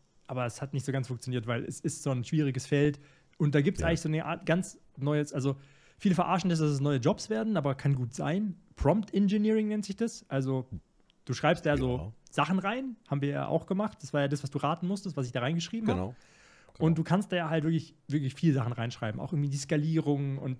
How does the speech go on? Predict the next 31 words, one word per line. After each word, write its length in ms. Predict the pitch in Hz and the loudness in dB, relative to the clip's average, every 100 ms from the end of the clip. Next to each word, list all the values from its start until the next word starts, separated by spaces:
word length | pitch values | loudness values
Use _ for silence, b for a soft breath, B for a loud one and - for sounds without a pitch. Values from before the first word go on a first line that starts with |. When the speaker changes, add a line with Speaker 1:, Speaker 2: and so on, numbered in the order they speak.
| - | -8
Speaker 1:
wa-, 80 | 180 | -6
was 100 | 156 | -4
für 80 | - | -2
ein 80 | 165 | -4
Kameratyp 800 | - 190 175 160 - 175 180 - | -2 -2 0 -2 -2 2 2 2
der 160 | 160 139 | 2 2
simulieren 540 | 147 156 151 160 156 | 2 2 4 2 2
soll 260 | 139 147 151 | 2 0 0
und 80 | |
was 120 | 151 - | -2 -2
für 60 | |
eine 80 | 160 | -2
Brennweite 560 | 139 160 175 156 160 139 | 0 0 2 2 0 -2
die 120 | 151 | -2
Linse 380 | 143 214 180 160 | 0 0 2 2
haben 180 | 170 156 | 2 2
soll 340 | 156 160 156 | 4 4 2
und 200 | 196 139 B B B B B _ _ _ - | 0 -4 B B B B B _ _ _ -4
ja. 140 | 151 - - _ - | -4 -4 -14 _ -16
Speaker 2:
Ha-, 200 | - - - | -14 -16 -8
hab 200 | 117 139 | -4 0
ich, 140 | 143 | 2
hab 120 | 127 139 | 2 2
ich 120 | - | 0
auch 160 | 139 - | 0 0
ein 200 | 117 107 - _ _ _ _ _ _ _ - _ _ _ - - - - - - - - | 0 0 -8 _ _ _ _ _ _ _ -20 _ _ _ -20 -20 -20 -20 -20 -20 -8 6
TikTok 400 | 139 - 160 - | 6 6 2 2
gesehen 320 | 131 120 151 | 0 2 2
oder 80 | 123 | 4
Speaker 1:
Alles 120 | 90 | 4
Speaker 2:
halt 100 | 85 | 2